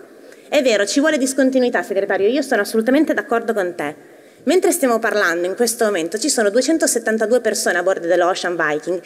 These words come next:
che da quarantotto ore chiedono all'Italia un porto sicuro e a cui l'Italia non ha ancora risposto. È vero, dobbiamo superare i decreti sicurezza, iniziamo a farlo subito. Invece che aspettare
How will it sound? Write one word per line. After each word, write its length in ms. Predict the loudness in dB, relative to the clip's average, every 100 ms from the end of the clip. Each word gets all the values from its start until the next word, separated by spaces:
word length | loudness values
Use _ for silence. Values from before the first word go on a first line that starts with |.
| -8
che 100 | -2
da 120 | 0 2
quarantotto 480 | 2 2 0 2
ore 160 | 2 2
chiedono 280 | 0 0 0
all'Italia 360 | 0 0 0
un 60 | 0
porto 260 | 0 -2 -4
sicuro 500 | -6 -4 0 0 -2 -8 -20 -8
e 80 | -2
a 40 | 0
cui 140 | 2
l'Italia 300 | 2 2 2
non 120 | 2
ha 40 | 0
ancora 260 | 0 0
risposto. 760 | 0 -2 -2 -4 -4 -6 -8 -10 -20 -20 -12
È 100 | -2 0
vero, 180 | 2 2
dobbiamo 280 | 2 0
superare 380 | 0 0 0 0
i 60 | -2
decreti 300 | -2 -2 -2
sicurezza, 480 | -4 0 0 0 0
iniziamo 300 | -2 0 0
a 20 |
farlo 240 | 0 0
subito. 720 | 0 -2 -4 -2 -2 -2 -12 -20 -12 0
Invece 320 | 2 4 2
che 100 | 0
aspettare 800 | -2 0 -2 0 0 2 2